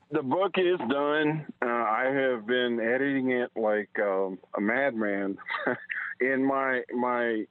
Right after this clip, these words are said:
ambition to get something, I had four guys selected and one civilian. Um, so there was five, you know, readers,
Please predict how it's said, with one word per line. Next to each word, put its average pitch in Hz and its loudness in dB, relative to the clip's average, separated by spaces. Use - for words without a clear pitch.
ambition 123 -2
to 123 -2
get 139 0
something, 135 0
I 117 2
had 123 0
four 135 2
guys 120 2
selected 113 0
and 104 0
one 117 0
civilian. 107 2
Um, 95 2
so 107 2
there 101 0
was 104 0
five, 117 0
you 113 0
know, 104 2
readers, 101 2